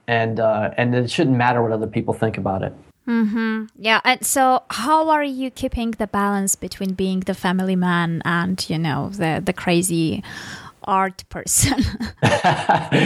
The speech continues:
Speaker 1: Yeah, that's, it's not easy, but, um, I, I think you have to have some boundaries. And I know this is hard as a parent, and I, and, and with a family and a full-time job, and,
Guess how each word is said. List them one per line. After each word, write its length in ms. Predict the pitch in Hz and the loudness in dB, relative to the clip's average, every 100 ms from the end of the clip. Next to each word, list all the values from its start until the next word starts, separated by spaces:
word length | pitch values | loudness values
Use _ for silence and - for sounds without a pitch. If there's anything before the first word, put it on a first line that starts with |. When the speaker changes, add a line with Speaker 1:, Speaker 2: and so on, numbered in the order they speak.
| 214 220 220 175 | 6 4 2 0
Speaker 1:
Yeah, 260 | - 147 139 | 4 6 6
that's, 300 | 139 156 - | 4 2 -2
it's 220 | 165 165 | -2 2
not 220 | 190 185 | 4 4
easy, 320 | 151 165 143 110 | 4 2 0 0
but, 240 | 135 127 | 2 4
um, 440 | 127 127 120 120 - | 2 2 -2 -4 0
I, 120 | 120 - - | 0 0 -2
I 80 | 143 | 2
think 360 | 202 190 - _ | 2 0 -6 _
you 180 | 147 156 | 2 4
have 200 | 156 185 | 4 4
to 140 | 180 147 | 4 6
have 200 | 147 139 | 6 4
some 180 | - 117 | 0 0
boundaries. 520 | 120 123 117 104 104 | 2 0 -2 -4 -2
And 100 | 127 | 0
I 80 | 131 | 4
know 200 | 135 156 | 6 4
this 180 | 160 143 | 2 -2
is 80 | |
hard 240 | - 131 127 | 2 4 4
as 100 | 113 | 0
a 40 | |
parent, 440 | 107 120 117 117 - - | -2 0 0 -2 -4 -4
and 140 | 117 | 0
I, 300 | 117 110 110 - _ _ _ | 0 0 -4 -16 _ _ _
and, 260 | - 120 120 | 2 2 2
and 200 | 120 120 | 2 2
with 140 | 120 | 2
a 40 | 135 | 0
family 460 | - 151 156 143 | 2 2 4 4
and 100 | 131 | 2
a 20 | 120 | 2
full-time 500 | 135 127 135 127 117 | 0 0 2 2 2
job, 400 | 123 123 123 120 | 2 4 2 0
and, 180 | 120 | -2